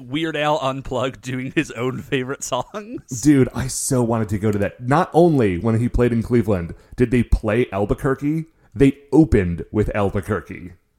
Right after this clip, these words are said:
Speaker 2: Like, that is
Speaker 1: Wow.
Speaker 2: the sort of show it was.
Speaker 1: No, that would have been super, super cool. And again, I listen, man, uh, I feel like Al's earned it. I feel like Weird Al's earned that
Speaker 2: Oh,
Speaker 1: one.
Speaker 2: sure. Uh,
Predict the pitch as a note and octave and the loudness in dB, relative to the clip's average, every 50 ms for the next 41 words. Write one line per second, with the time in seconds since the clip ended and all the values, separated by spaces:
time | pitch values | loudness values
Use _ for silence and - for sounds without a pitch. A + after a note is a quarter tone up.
0 | _ _ _ _ _ _ _ - C#3 C#3+ C#3+ A2+ A#2 A2 D3 D#3 D#3+ F3+ F3+ D#3+ | _ _ _ _ _ _ _ -2 2 4 4 4 4 4 4 6 8 10 10 10
1 | B2 A2 D3 B2+ - C#3+ D3 B2 A#2+ G#2+ - - C3+ G#2+ G2+ G2 - G#2 G2 F2+ | 10 8 8 8 8 8 8 8 8 6 4 6 6 6 6 4 4 2 0 -2
2 | F2 E2+ - - - A2+ C3 - - - - _ _ _ _ - E3+ G#3 A3+ A#3 | -4 -6 -8 -10 -12 -10 -12 -12 -14 -16 -20 _ _ _ _ -8 -4 0 0 0
3 | A3 E3+ G#3+ A3 G#3+ A3 A3+ A3 A3 G3 G#3 G#3 G#3 - - A3+ A#3 - G#3 G3+ | 2 0 0 -2 0 0 -2 -2 -2 -4 -6 -8 -8 -8 -8 -8 -8 -8 -8 -10
4 | - - A3 G#3 - G3+ G3 - - - A3+ F#3+ D#3+ C3 C3 - A3+ D4 F4 E4+ | -10 -10 -10 -8 -8 -8 -8 -8 -8 -4 -2 0 0 0 -2 -4 -8 -10 -10 -10
5 | D#4+ D4+ D4+ C#4+ C#4 C4 A3 - D#3+ C3+ B2+ A#2+ A#2 A#2 A#2 A#2 - - C3 B2+ | -8 -8 -8 -4 -2 -2 -2 -2 -4 -6 -6 -6 -6 -6 -6 -8 -8 -6 -6 -4
6 | B2+ B2+ B2+ - G#3 B3 - F#4 D#4+ A#3+ F3 - - _ _ - A#2+ C3+ C3+ B2+ | -4 -4 -4 -6 -8 -10 -10 -10 -10 -10 -10 -10 -14 _ _ -6 -4 -4 -2 -4
7 | B2 - A#2 B2+ C#3+ D#3+ F3 G3+ G#3+ _ - - - - D#3 C3+ A#2 A2+ A2 G#2+ | -4 -6 -8 -10 -8 -8 -8 -10 -10 _ -16 -12 -6 -4 -4 -4 -4 -6 -6 -6
8 | G#2 G#2+ G2 G#2 G#2 G#2 G2+ A2+ - - B3 F#3 B2 - - - - F2+ E2+ F2+ | -6 -8 -8 -8 -8 -8 -6 -2 2 4 6 6 6 6 4 2 2 2 -2 -6
9 | - - - _ _ _ _ _ _ _ _ _ _ _ _ _ _ _ _ _ | -10 -12 -16 _ _ _ _ _ _ _ _ _ _ _ _ _ _ _ _ _
10 | - - A2 A2 A2+ G#2+ G#2 G#2 | -6 -4 -4 -2 0 0 0 0